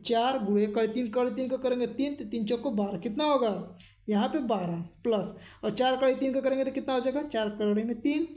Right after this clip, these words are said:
अब एक्स बराबर क्या होगा, इन दोनों में देखिए कॉमन कितना है, चार कॉमन है, तो चार कॉमन ले लीजिए।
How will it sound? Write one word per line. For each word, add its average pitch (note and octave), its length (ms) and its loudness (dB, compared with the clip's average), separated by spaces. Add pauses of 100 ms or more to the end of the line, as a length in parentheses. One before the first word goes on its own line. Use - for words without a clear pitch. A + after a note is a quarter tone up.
(340)
अब A#3 160 0
एक्स C#4 220 2
बराबर C#4 260 2
क्या C#4+ 120 2
होगा, A3+ 240 -2
इन C4 140 0
दोनों C4+ 160 0
में C4+ 80 -4
देखिए C4+ 200 -2
कॉमन B3+ 360 -2
कितना B3+ 260 -4
है, G#3 120 0
चार B3 220 2
कॉमन C4 220 0
है, C4 60 0
तो - 80 -8
चार A3+ 200 0
कॉमन A3+ 260 0
ले C4+ 80 2
लीजिए। C4+ 400 -2